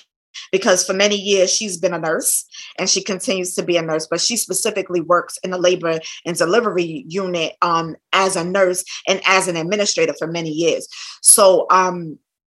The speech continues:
we had that event and then it just kept going and it just kept going. I started doing other kinds of events.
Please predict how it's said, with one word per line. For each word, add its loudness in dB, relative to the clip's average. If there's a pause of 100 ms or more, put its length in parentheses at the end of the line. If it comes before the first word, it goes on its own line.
(160)
we -4
had 2
that 4
event -2
and 0
then 0
it -2
just -2
kept 0
going 0 (380)
and -2
it 2
just -4
kept 0
going. 0
I 0
started 4
doing -2
other 0
kinds 0
of -8
events. -4